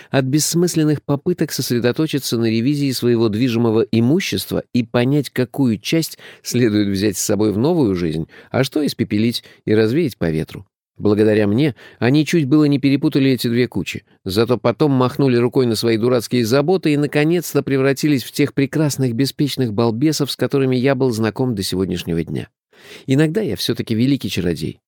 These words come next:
кого хочешь, расколдую. Расколдовав своих друзей, я бежал от них под общий хохот, ловко уворачиваясь от летящих в меня домашних туфель и вышитых умпонских подушек.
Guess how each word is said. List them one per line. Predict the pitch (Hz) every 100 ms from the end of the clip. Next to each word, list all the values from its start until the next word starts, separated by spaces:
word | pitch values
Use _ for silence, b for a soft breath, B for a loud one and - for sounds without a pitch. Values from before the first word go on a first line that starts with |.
| _
кого | - 131 127
хочешь, | - 120 104 -
расколдую. | 98 - 90 - - 95 - _ _ _ _ -
Расколдовав | 147 - 160 175 202 139
своих | 117 104
друзей, | 104 123 190 175 B B B
я | 123 185
бежал | 175 147 180 170
от | 139
них | 165 -
под | 123 131
общий | 139 -
хохот, | 117 135 127 110 120
ловко | 143 - 117
уворачиваясь | 117 139 139 120 113
от | 113 120
летящих | 131 165 143 113 -
в |
меня | 117 120
домашних | 110 127 123 123 -
туфель | 202 185 165 B B B
и | 160
вышитых | 139 151 156 147 160 -
умпонских | 127 120 127 120 - 113
подушек. | - 92 82 - -